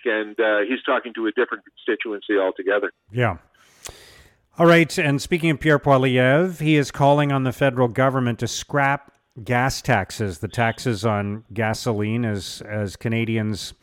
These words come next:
Speaker 2: continue to deal with rising fuel prices and inflation.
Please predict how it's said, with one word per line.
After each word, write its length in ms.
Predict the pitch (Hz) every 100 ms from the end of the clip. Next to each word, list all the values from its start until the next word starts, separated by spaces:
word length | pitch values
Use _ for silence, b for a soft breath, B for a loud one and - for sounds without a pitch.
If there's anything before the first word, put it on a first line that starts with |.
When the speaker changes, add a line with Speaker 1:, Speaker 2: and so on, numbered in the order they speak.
| b b b
Speaker 2:
continue 480 | 127 113 139 131 123
to 100 | 117
deal 260 | 98 117 113
with 140 | 104
rising 640 | 101 107 113 104 113 110 104
fuel 320 | 123 117 113
prices 800 | - 107 104 - 160 190 151 - 104
and 420 | 107 104 104 104
inflation. 1000 | 120 107 95 - 117 107 - 131 175